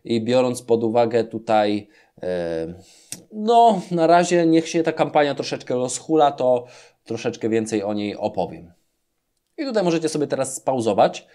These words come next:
E, wyłapałem, że robisz błąd przy obliczaniu ceny produktu na swoją niekorzyść. Tutaj są bardzo fajne wyliczenia i tak naprawdę można z nich sporo wyciągnąć. E, także możecie sobie zatrzymać, możecie sobie przeanalizować, no bo rzeczywiście, no, źle,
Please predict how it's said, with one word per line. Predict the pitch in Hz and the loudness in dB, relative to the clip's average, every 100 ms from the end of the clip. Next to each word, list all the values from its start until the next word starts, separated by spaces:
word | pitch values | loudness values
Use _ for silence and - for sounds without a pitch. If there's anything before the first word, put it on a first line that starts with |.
| - _ | -20 _
E, | - 123 123 120 | -2 2 4 4
wyłapałem, | 120 220 208 180 160 190 175 | 2 4 6 8 6 6 4
że | 156 | 2
robisz | 160 143 | 2 -2
błąd | 117 139 175 | -2 0 0
przy | 175 - | 0 0
obliczaniu | 147 139 139 147 147 139 | 0 0 -2 -2 -2 -4
ceny | 147 135 | -4 -4
produktu | - 120 156 175 147 | -2 -2 -2 -4 -4
na | 120 | -4
swoją | - 135 139 | -4 -4 -2
niekorzyść. | 143 139 107 90 85 - - | -4 -4 -4 -6 -8 -18 -20
Tutaj | - - 175 | -8 -4 -4
są | 160 | 0
bardzo | 151 139 127 | 0 -2 -2
fajne | 131 117 | 0 0
wyliczenia | 113 120 120 117 101 127 214 - - _ | 0 -2 0 0 2 2 0 -6 -20 _
i | 170 220 | -8 0
tak | 165 160 | 0 0
naprawdę | 147 147 139 135 | 2 2 2 0
można | 135 131 127 | -2 0 0
z | 110 | 0
nich | 123 127 - | -2 -6 -6
sporo | - - 151 151 123 | -10 2 6 6 4
wyciągnąć. | 120 - 117 98 98 131 277 - - _ - _ | 0 -2 -2 -2 0 0 0 -4 -16 _ -20 _
E, | - - - | 0 2 0
także | - 190 170 175 180 | 0 0 0 0 0
możecie | 156 156 151 | 0 0 -2
sobie | 143 131 | -4 -4
zatrzymać, | 120 117 - 156 151 | -4 -6 -4 -4 -4
możecie | 127 123 120 | -4 -6 -8
sobie | 123 120 120 | -6 -4 -4
przeanalizować, | - 120 110 104 117 156 160 | -4 -4 -2 -2 0 0 -2
no | 131 | -4
bo | 127 | -8
rzeczywiście, | 123 123 117 131 - - 135 127 - _ _ | -8 -8 -10 -10 -8 -2 -2 -2 -12 _ _
no, | 214 - 285 | -12 -6 -4
źle, | 185 220 233 226 | -4 2 4 4